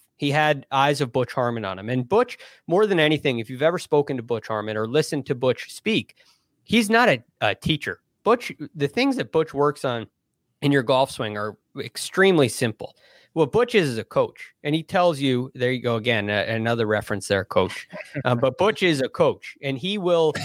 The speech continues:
make sure that your, your mind is in the right place when you go play.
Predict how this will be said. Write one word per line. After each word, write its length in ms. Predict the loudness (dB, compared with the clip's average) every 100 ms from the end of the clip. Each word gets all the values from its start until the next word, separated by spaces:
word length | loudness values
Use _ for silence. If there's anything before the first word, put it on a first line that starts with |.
| -10 -2
make 240 | 0 0
sure 240 | 0 0 2
that 180 | 0
your, 320 | 0 2 2 -2 _
your 120 | 0 0
mind 440 | 2 2 2 2
is 120 | 2
in 140 | 2 2
the 60 |
right 220 | 2 0
place 400 | 0 0 0 -2
when 100 | -4
you 60 | -4
go 180 | -2 -2
play. 320 | 0 0 0